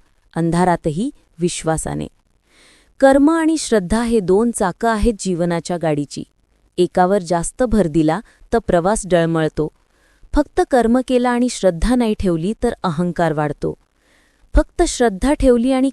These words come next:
कर्म नाही केलं तर आळस वाढतो. संतुलन तिथेच आहे जिथे आपण देवावर विश्वास ठेवून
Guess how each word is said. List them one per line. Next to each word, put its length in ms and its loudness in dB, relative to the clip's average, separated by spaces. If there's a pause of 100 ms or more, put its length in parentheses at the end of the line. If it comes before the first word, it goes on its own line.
कर्म 280 2
नाही 300 0
केलं 340 0 (320)
तर 80 2 (120)
आळस 360 2
वाढतो. 380 -2 (640)
संतुलन 680 0
तिथेच 360 0
आहे 240 0 (380)
जिथे 240 0
आपण 320 2
देवावर 520 2
विश्वास 500 -4
ठेवून 300 0